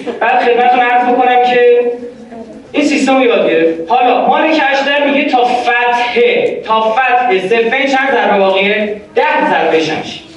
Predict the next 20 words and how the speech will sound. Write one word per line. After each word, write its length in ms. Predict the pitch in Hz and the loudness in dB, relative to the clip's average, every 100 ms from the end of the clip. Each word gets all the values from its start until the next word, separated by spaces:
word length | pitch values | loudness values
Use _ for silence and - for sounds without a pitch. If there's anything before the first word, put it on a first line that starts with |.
| - - - - | -20 -20 -20 -6
جندب 460 | 226 240 247 285 285 | 0 2 2 2 0
عظیم 400 | 247 - 247 262 | 0 0 0 0
داشت 220 | - - | 0 -2
خبر 300 | 196 214 214 | -2 0 -2
می‌ده 160 | 208 | -4
که 80 | 202 | -4
یا 120 | 202 | -2
برگرد 520 | 196 196 - 220 240 226 | 0 0 -2 0 0 2
یا 80 | 233 | 0
علی 220 | 175 190 | 0 0
رو 80 | 196 | 0
پاره 280 | 202 151 | 0 0
پاره 260 | 143 135 131 | -2 -2 0
خواهی 240 | - 101 | -2 -6
دید. 160 | 104 101 101 - - - - - - - | -10 -16 -20 -20 -20 -20 -20 -20 -20 -10
تکه 320 | - 151 165 | -6 -2 -2
تکش 360 | 160 160 160 - | -2 -2 -2 -4
می‌کنه. 260 | - 107 - | -6 -6 -4
برمیگرده 760 | 185 196 202 202 190 165 175 | -2 0 0 0 0 0 0
می‌بینه 460 | 160 - 117 - | 0 0 -2 -4